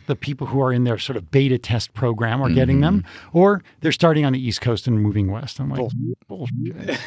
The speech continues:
Speaker 3: <laughs> That's all, absolute crap. Tom, uh, the, on the before show, you got your big show, your large show, your grand show, you got your daily show, you got your mid-size show, you got your before show. On the
Speaker 2: Uh-huh.
Speaker 3: before show, Tom, on the before show,
Speaker 2: Yeah.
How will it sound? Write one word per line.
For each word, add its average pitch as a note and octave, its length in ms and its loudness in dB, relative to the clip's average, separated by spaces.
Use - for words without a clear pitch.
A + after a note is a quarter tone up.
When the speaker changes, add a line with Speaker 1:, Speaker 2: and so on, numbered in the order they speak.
Speaker 3:
<laughs> A3 380 4
That's D3 340 -2
all, C#3+ 200 -6
absolute D3+ 400 -4
crap. A#2 220 -14
Tom, G3+ 200 2
uh, F3 140 4
the, F3 220 0
on A3 100 2
the G3+ 80 4
before A#3+ 400 6
show, D3 160 -2
you B2 140 -6
got C#3 160 0
your B2 80 -12
big D3 160 0
show, D3 100 0
your B2+ 120 0
large B2+ 200 -4
show, C3+ 80 -8
your B2 60 -4
grand C#3+ 200 -2
show, C3 80 -4
you A#2 60 -2
got B2+ 120 -4
your C#3 60 -10
daily D3 280 0
show, - 100 -6
you C3+ 80 -2
got B2+ 160 -6
your C3 80 -8
mid-size D#3 400 -2
show, - 120 -6
you C3+ 120 -6
got D3+ 200 -2
your D#3+ 100 -6
before F3 360 0
show. - 180 -2
On - 80 -2
the A3+ 80 0
Speaker 2:
Uh-huh. - 160 0
Speaker 3:
before C#4 320 6
show, D#3 180 0
Tom, D#3+ 220 -2
on D3 60 0
the D3 40 -2
before B3 480 0
show, D3 260 -2
Speaker 2:
Yeah. F#2+ 280 0